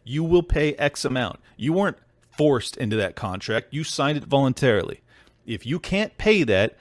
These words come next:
you need to leave. And the landlord, if the state won't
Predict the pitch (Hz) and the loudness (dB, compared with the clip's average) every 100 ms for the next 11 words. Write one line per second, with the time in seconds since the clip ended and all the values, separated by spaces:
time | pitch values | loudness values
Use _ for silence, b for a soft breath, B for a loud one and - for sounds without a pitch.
0 | b - 127 160 147 131 123 104 92 87 | b -8 -4 0 0 0 -2 -2 -4 -6
1 | - - b b 123 107 117 156 196 147 | -16 -20 b b -4 0 0 2 2 4
2 | 117 117 127 - 104 - - 156 220 - | 4 2 -2 -8 -8 -8 0 0 0 -2
3 | 147 151 | 0 0